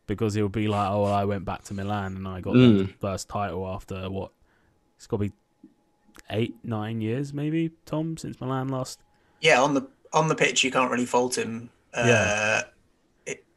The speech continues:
Speaker 3: you know, he came back, I think, of January last year, and he, like, turned them ar-, you know, their form, their form even
Speaker 1: Yeah.
Speaker 3: last season was incredible after he joined.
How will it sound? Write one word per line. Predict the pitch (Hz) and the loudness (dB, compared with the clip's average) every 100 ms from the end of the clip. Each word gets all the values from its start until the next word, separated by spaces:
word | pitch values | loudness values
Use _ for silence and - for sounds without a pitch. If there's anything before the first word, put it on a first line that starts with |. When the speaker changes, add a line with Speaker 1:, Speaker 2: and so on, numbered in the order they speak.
| - | -8
Speaker 3:
you | 131 | 0
know, | 117 | 0
he | 117 | 2
came | 143 123 | 2 4
back, | 123 123 127 | 4 2 -4
I | |
think, | 127 123 | -4 -4
of | 117 | -2
January | 120 120 120 117 113 113 117 117 - - | 0 2 2 2 0 -2 -4 -8 -12 -2
last | 113 - 120 | 2 2 2
year, | 113 113 113 110 - | 0 0 -2 -6 -10
and | 123 | -8
he, | 113 113 | -6 -4
like, | 117 113 | -2 -2
turned | - 131 117 | 0 2 2
them | 117 | 2
ar-, | 113 - - | 0 -4 -8
you | 139 | -4
know, | 117 110 | -2 0
their | 120 | 2
form, | 117 135 127 123 117 117 123 - | 2 4 4 4 2 -2 -6 0
their | 123 | 0
form | - 127 123 | 4 4 6
even | 123 117 113 | 4 2 2
Speaker 1:
Yeah. | 110 98 | 2 4
Speaker 3:
last | 123 120 | 4 6
season | 127 117 117 | 4 2 0
was | 113 | -2
incredible | 117 131 120 117 110 | 0 2 2 2 2
after | 104 117 | 0 -2
he | 113 | -2
joined. | 117 120 113 117 117 | 0 0 0 -2 -4